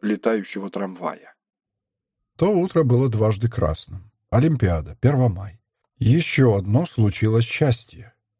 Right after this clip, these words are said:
Открыт летающий трамвай. На однорельсовой пролетке плывем над старою Москвой. В окне, сменяясь, Кремль, храм, лодки, кольцо бульваров подо мной. Над крышею стучат колеса,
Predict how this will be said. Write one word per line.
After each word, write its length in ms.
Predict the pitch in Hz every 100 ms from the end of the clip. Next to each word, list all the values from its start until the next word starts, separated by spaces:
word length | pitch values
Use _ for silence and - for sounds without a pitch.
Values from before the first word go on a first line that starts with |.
| -
Открыт 760 | 104 101 - 110 214 - - -
летающий 720 | 110 117 113 120 104 - 107
трамвай. 640 | 104 101 95 85 87 - _ _ _ _ _ _ _
На 160 | 92 117
однорельсовой 920 | - 123 123 127 208 165 - 160 151
пролетке 720 | 120 123 147 175 - 151 143
плывем 500 | - 104 156 233 175
над 180 | 160 135
старою 540 | - - 147 135 127
Москвой. 720 | 117 113 - - 98 101 92 - _ _ -
В 160 | 95
окне, 460 | 123 123 117 160 98
сменяясь, 720 | - 104 127 185 180 156 -
Кремль, 500 | - 113 156 131 120
храм, 560 | 113 101 127 127 107 95
лодки, 640 | 95 131 123 - 107 113 _ _ _
кольцо 400 | - 135 131 -
бульваров 640 | 180 160 135 117 123 113 -
подо 260 | 101 92 87
мной. 420 | 76 120 - _ _ _ _ _
Над 240 | 98 123 -
крышею 520 | 147 208 - 180 160
стучат 440 | - 131 165 151
колеса, 640 | - 143 110 107 - 107